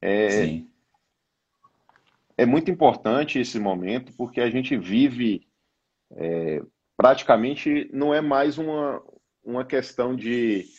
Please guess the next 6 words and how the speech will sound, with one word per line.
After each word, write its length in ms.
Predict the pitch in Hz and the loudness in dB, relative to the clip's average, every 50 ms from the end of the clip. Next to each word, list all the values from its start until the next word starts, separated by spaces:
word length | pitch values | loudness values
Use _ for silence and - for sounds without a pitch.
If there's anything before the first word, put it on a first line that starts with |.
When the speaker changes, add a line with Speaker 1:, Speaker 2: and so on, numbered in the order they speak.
| _ _ _ _ _ _ - | _ _ _ _ _ _ -8
Speaker 1:
de 120 | 92 98 131 | -2 2 2
eleições 680 | 127 127 127 117 - - 127 120 120 120 113 98 107 | 4 4 2 0 -2 -4 -4 -2 -2 -2 -2 0 4
agora 840 | 113 101 98 85 85 95 98 107 117 123 120 117 110 107 107 104 101 | 4 4 4 4 0 0 0 2 2 4 2 2 2 2 2 2 2
ou 420 | 101 104 104 104 104 104 104 104 107 | 2 0 0 0 0 0 0 0 0
eleições 400 | 107 107 101 - - 110 107 95 | 0 -2 -4 -6 -6 -6 -4 -4
depois. 800 | 107 95 80 - 95 98 107 117 120 120 113 107 - - - | -4 -6 -4 -4 -2 2 4 4 4 4 2 -2 -6 -12 -18